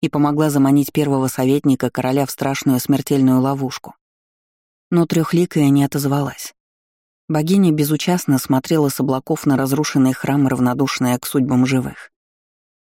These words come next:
Диган вздохнул и, подхватив меня на руки, понес по дорожке, ведущей от обломков храма. Когда мы покинули сад, попали в толпу людей. Суета волной подхватила нас, окружила криками и плачем,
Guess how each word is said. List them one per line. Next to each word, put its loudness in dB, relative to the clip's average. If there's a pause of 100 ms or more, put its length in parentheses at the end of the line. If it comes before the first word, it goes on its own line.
(280)
Диган 0
вздохнул 0
и, -2
подхватив -6
меня 4
на 2
руки, -4
понес 0
по -6
дорожке, -4 (480)
ведущей -2
от -4
обломков 0
храма. -6 (1300)
Когда -2
мы 2
покинули 0
сад, -8
попали -4
в -10
толпу -6
людей. -6 (760)
Суета -2
волной 0
подхватила -2
нас, -2
окружила 0
криками -2
и -10
плачем, -8